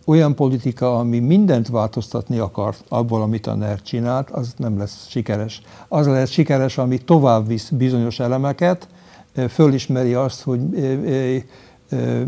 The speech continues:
mire adott, ha nem is jó, de a kevés lehetséges válasz közül az egyiket használva a Fidesz, és hogy azt lehet, ö, a-, azt lehet megígérni, hogy azt jobban,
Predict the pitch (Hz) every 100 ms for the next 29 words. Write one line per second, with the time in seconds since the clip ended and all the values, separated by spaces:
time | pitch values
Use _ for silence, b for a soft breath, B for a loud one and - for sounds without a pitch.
0 | - - 160 143 131 127 127 127 - -
1 | 139 156 180 165 - - - 170 165 156
2 | 147 139 139 131 127 - 160 143 135 120
3 | 143 131 123 - 123 117 113 123 117 110
4 | 110 - 131 110 107 110 110 - - 147
5 | 113 185 113 123 - 107 - 117 - 107
6 | 101 101 104 104 - - 139 170 180 165
7 | B B B - 147 - 151 156 - 143
8 | 139 139 - - - - 156 139 - 156
9 | 170 147 139 131 135 135 139 143 139 139
10 | 185 170 - 165 131 110 101